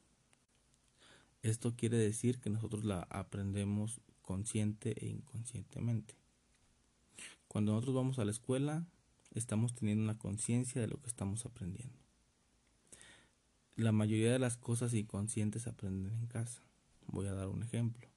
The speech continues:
de cómo tomar un vaso. Mm, nunca nos explican al cien por ciento de por qué tomamos el vaso con la mano completa. Eso ya lo aprendemos hasta que estamos en una escuela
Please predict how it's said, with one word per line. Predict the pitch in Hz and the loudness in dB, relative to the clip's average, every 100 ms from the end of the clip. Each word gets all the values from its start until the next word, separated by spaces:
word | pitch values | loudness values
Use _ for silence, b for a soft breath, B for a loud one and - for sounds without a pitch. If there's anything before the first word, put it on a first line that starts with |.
| _ B B B B B B B _ _ _ _ _ _ _ - | _ B B B B B B B _ _ _ _ _ _ _ -4
de | 110 | -2
cómo | - 110 110 | 2 4 4
tomar | 107 107 | 4 4
un | 110 113 | 4 4
vaso. | 120 117 - _ _ _ _ _ - - | 2 -4 -10 _ _ _ _ _ -20 -6
Mm, | 107 104 98 98 95 92 92 101 | 0 2 2 2 2 2 2 2
nunca | 120 120 | 2 4
nos | 117 104 101 - | 2 2 0 -6
explican | - - - 107 107 104 | -10 -12 -4 -2 0 0
al | 98 | 0
cien | 98 98 | -2 -2
por | 101 | -4
ciento | 101 101 110 | -4 -4 -2
de | 110 | -2
por | - - | -4 -10
qué | - | -8
tomamos | 113 98 95 95 104 | -6 -4 -2 0 -2
el | - 92 | -4 -4
vaso | 92 107 - 127 135 - _ - | -4 -6 -6 -6 -8 -18 _ -12
con | - | -8
la | |
mano | 120 110 - - | -8 -8 -10 -8
completa. | 110 120 117 - _ _ B B B B B B _ | -6 -4 -6 -10 _ _ B B B B B B _
Eso | 95 98 113 | -6 0 2
ya | 101 | 4
lo | 101 | 2
aprendemos | 104 104 92 92 104 110 | 0 0 0 0 0 0
hasta | 110 - 113 120 | -2 -2 -4 -2
que | 113 120 - _ B B B B B - | -2 -2 -6 _ B B B B B -8
estamos | 107 - 90 104 98 | -6 -2 -4 -4 -2
en | |
una | 101 | -2
escuela | 104 - 127 117 123 | -2 0 0 2 0